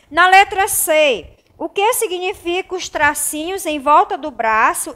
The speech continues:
e da mão do maluquinho? Que tracinhos são esses? Qual é a indicação de significado delas? Você vai colocar aí. Vai significar que ele está tremendo. Acabei de falar das linhas cinéticas, tá bom, meus amores?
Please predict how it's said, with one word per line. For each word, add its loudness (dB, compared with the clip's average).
e -4
da 2
mão -4
do -10
maluquinho? -4
Que -8
tracinhos -4
são -4
esses? -6
Qual 6
é 4
a 2
indicação -4
de -14
significado -2
delas? -2
Você -12
vai 2
colocar 2
aí. -4
Vai 4
significar -2
que -12
ele 4
está -2
tremendo. -2
Acabei 2
de -10
falar 0
das -2
linhas -8
cinéticas, -4
tá -4
bom, -2
meus -2
amores? -2